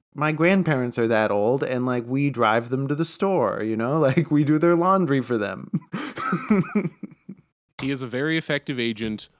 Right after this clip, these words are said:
Speaker 2: of the owning class and continues to push toward, push forward their agenda effectively.
Speaker 1: Yeah.
Speaker 2: So why would they wanna swap him out with
Speaker 1: Yeah.
Speaker 2: anybody? And <laughs> so that actually brings me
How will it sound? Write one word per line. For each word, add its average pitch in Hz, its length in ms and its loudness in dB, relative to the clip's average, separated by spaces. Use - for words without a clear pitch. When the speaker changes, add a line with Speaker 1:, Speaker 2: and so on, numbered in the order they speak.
Speaker 2:
of 113 180 -4
the 107 140 -2
owning 107 240 -4
class 95 520 -8
and 101 140 -12
continues 101 400 -6
to 101 80 -10
push - 320 -10
toward, 101 320 -8
push - 220 -6
forward 131 400 -4
their 113 180 0
agenda 110 460 -4
effectively. 180 720 -4
Speaker 1:
Yeah. - 120 -20
Speaker 2:
So 107 220 -4
why 104 280 -2
would 123 200 -2
they 175 240 -2
wanna 110 260 -2
swap 98 340 -6
him 98 140 -10
out 90 180 -10
with 92 160 -10
Speaker 1:
Yeah. 101 60 -6
Speaker 2:
anybody? 95 500 -10
And 139 160 -4
<laughs> 120 400 -6
so 190 460 -2
that 175 280 -2
actually 135 360 -2
brings 110 280 -8
me 143 260 -10